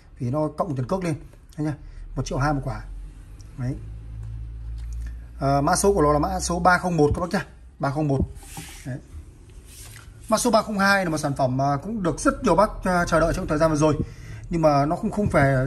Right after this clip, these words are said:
được, ờ, sớm hơn được một chút nào cả. Ngày hôm nay thì nó về rồi các bác nhá.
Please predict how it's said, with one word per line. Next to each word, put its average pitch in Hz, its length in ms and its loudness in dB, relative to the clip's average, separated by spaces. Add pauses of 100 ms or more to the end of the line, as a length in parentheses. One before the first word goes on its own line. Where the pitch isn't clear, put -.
được, 156 140 -6 (220)
ờ, 131 320 2
sớm 160 200 0
hơn 214 80 2
được 156 60 0
một 139 120 2
chút 208 100 0
nào 135 180 4
cả. 120 320 -4
Ngày 147 140 0
hôm 156 60 2
nay 170 160 4
thì 143 60 2
nó 151 120 0
về 143 140 4
rồi 143 240 2
các - 300 -8
bác 160 60 -6
nhá. 180 160 0